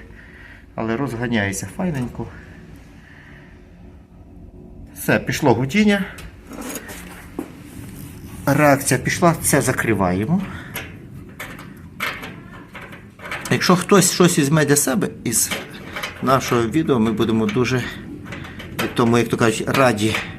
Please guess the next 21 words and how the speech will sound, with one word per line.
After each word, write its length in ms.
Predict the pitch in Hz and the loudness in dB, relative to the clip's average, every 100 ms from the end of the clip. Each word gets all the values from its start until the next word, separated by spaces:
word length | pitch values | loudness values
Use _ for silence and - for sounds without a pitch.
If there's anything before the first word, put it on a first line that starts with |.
| - - - - | -8 -6 -8 -6
що 100 | 113 | 0
ми 140 | 110 | 2
не, 160 | 113 110 - | 4 2 2
не 120 | 113 | 0
даремно 360 | 110 120 117 110 | 2 4 4 4
ділилися. 500 | 110 110 110 107 - - - - - - - | 4 6 6 6 2 -4 -6 -6 -4 -6 -4
А 40 | 175 | -6
якось 220 | 143 120 | -4 -6
так 200 | - - | -6 -4
не, 100 | - - | -6 -4
незручно 520 | 139 139 123 135 - 120 | -4 0 0 0 0 -2
попадає 500 | - - 127 117 120 | 0 2 4 4 4
нас. 280 | 117 113 - - - - - - - - - - - - - - | 2 2 0 -4 -12 -16 -16 -14 -14 -18 -18 -12 -6 -6 -6 -8
Не 60 | - | -8
попадає 500 | - - 110 117 110 | -8 -6 0 2 2
нас 260 | 110 - - - - - | 2 0 -2 -10 -8 -2
на 160 | 120 120 - - 127 | 4 4 4 0 4
С 220 | 120 110 | 4 4
Б 80 | 120 | 4
однією 360 | 110 113 110 | 6 8 6
рукою. 460 | 107 - 175 120 | 4 2 2 2